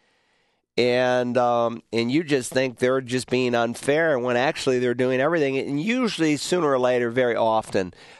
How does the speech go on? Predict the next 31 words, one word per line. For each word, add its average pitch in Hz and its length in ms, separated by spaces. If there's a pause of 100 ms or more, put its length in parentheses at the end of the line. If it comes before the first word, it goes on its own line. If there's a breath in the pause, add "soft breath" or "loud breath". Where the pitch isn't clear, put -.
the 117 100
character 139 580
deficiency 123 1160
or 110 180
the 101 100
lack 117 380
of 107 80
spirituality 110 840
or 101 80
passion 120 600
or 104 220 (340 loud breath)
what 123 200
that 117 200
person 117 440
needs 120 340
to 107 80
be 110 100
qualified 117 600 (260 loud breath)
will 131 340
sh-, 123 220
sooner 151 280
or 127 100
later 117 260
show 120 360
itself, 101 680 (140)
and 113 180
people 120 400
will 107 160
understand. 95 800
When 110 140
I 139 160